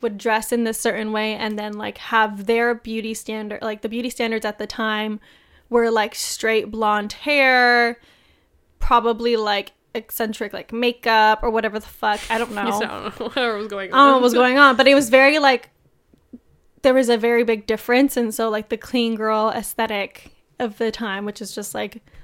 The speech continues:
Speaker 1: how black and brown people wore their hair and makeup.
Speaker 2: And probably, maybe, I could be making an assumption, maybe I shouldn't be saying this, but, like, maybe people were being called ghetto for looking like that with hoops.
Speaker 1: Exactly.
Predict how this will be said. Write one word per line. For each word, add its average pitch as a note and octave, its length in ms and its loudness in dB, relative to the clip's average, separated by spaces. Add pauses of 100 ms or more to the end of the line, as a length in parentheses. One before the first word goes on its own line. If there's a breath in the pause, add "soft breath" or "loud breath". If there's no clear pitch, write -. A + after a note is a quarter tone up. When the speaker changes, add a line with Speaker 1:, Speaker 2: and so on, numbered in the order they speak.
(200 soft breath)
Speaker 1:
how - 160 -14
black A3 200 -8
and A3 200 -10
brown G#3+ 180 -6
people G#3 300 -8
wore G3+ 200 -6
their G#3 200 -8
hair G#3 280 -8
and G3+ 120 -8
makeup. G3+ 180 -4
Speaker 2:
And A3 80 -2
probably, D#4+ 560 -4 (960)
maybe, D#4+ 640 -4
I C#4 380 -8
could C#4 180 -16
be E3 240 -14
making F4+ 320 -14
an F4+ 180 -16
assumption, G4 560 -10
maybe D#4 260 -12
I D4+ 80 -14
shouldn't D4 240 -16
be D4 80 -12
saying D#4 240 -14
this, E4 160 -10
but, - 120 -10
like, B3 120 -6
maybe A3+ 460 -6
people C#4+ 280 -10
were C#4+ 100 -8
being D4 160 -8
called D#4 220 -4
ghetto D4+ 400 0
for A#3+ 140 -10
looking A#3 260 -8
like A3+ 160 -14
that - 180 -10
with A#3 120 -6
hoops. B3 100 2
Speaker 1:
Exactly. B3+ 680 2